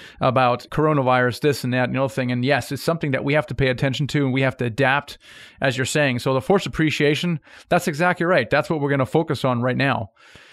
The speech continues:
Let me shift a little bit, uh, uh, David, here, because you've been recently, uh, you've, um, you're participating in our Platform Builder Incubator program, where we kinda teach people how to build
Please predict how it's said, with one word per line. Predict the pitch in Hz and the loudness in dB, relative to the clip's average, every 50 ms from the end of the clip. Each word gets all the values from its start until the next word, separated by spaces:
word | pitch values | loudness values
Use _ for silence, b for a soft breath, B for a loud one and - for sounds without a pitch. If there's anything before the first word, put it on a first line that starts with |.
| b b 208 | b b -14
Let | 196 196 202 226 | -10 -2 0 0
me | 262 269 | 2 2
shift | 254 - 247 - | 0 0 -2 -2
a | 202 | 0
little | 170 151 | 0 0
bit, | 131 139 123 - 147 | 2 0 0 2 2
uh, | |
uh, | 139 131 131 - 143 139 135 135 - 143 | 2 2 2 2 2 2 2 2 0 -2
David, | 123 139 139 135 131 123 | 0 0 0 0 0 -2
here, | 135 127 | -2 -2
because | 117 135 120 - 143 131 120 117 | -2 -4 -4 -2 -2 -2 -2 -2
you've | 139 151 139 | -2 -4 -2
been | 135 143 135 | -2 -2 0
recently, | 131 156 180 170 - 165 147 139 131 127 127 123 | 2 2 0 0 0 -2 0 0 0 0 0 0
uh, | 120 123 | 0 0
you've, | 123 123 123 127 113 - | 0 2 0 -2 -2 -2
um, | 135 127 123 120 120 117 - - | -2 0 2 2 2 2 0 -2
you're | - 131 120 | -2 -2 -2
participating | - 117 - 170 156 165 143 135 | -4 -4 -4 -4 -4 -2 -4 -2
in | 131 123 | -2 -2
our | 120 | -2
Platform | 117 - 143 135 135 - - 131 | -2 0 0 -2 0 -2 -2 -2
Builder | 117 131 127 120 117 117 120 - | -2 0 -2 0 -2 -4 -4 -2
Incubator | 143 151 139 - 135 127 123 117 113 | -4 -4 -2 -2 0 0 0 0 0
program, | - 135 131 120 117 120 117 | 0 0 0 0 0 -2 -2
where | 117 120 | -2 -2
we | 113 123 | -2 -2
kinda | 123 147 143 135 | -2 -2 -2 -4
teach | 127 - 143 127 | -2 -4 -6 -4
people | - 139 123 127 | -4 -4 -4 -2
how | 120 131 127 | -2 0 0
to | 123 120 | 0 0
build | 120 131 127 127 120 | 0 0 -2 -2 -4